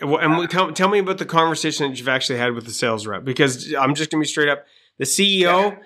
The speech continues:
Speaker 1: yeah, they might be able to look into some things, but th-, that's not really his role, right? So
Speaker 2: I've had the same conversation with both of them now.
Speaker 1: Perfect, perfect.
Speaker 2: With
Speaker 1: So
Speaker 2: my rep and that C E O, so.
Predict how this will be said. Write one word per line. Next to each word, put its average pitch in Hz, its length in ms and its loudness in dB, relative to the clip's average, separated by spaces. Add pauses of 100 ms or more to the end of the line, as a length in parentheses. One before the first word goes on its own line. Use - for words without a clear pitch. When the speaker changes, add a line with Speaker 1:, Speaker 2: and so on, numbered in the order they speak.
(140)
Speaker 1:
yeah, 185 220 2
they 185 120 2
might 180 200 2
be 175 80 0
able 160 100 0
to 160 80 4
look 165 180 2
into 151 220 0
some 151 200 0
things, 156 280 4
but 135 360 -2
th-, - 160 -14 (300)
that's 180 340 0
not 165 220 2
really 151 260 2
his 127 220 0
role, 120 400 0 (400)
right? 151 320 2
So 151 240 2
Speaker 2:
I've 135 100 -10
had 139 200 0
the - 120 -18 (140)
same 131 140 2
conversation 120 640 -6
with 107 160 -8
both 95 240 -10
of 85 80 -18
them 87 160 -10
now. 80 240 -12
Speaker 1:
Perfect, 160 360 -2
perfect. 151 360 -2
Speaker 2:
With - 80 -2
Speaker 1:
So 165 160 4
Speaker 2:
my 147 80 0
rep 113 200 0
and 113 340 -6
that 107 180 -4
C 110 160 -8
E 98 40 -4
O, 87 160 -6
so. - 220 -20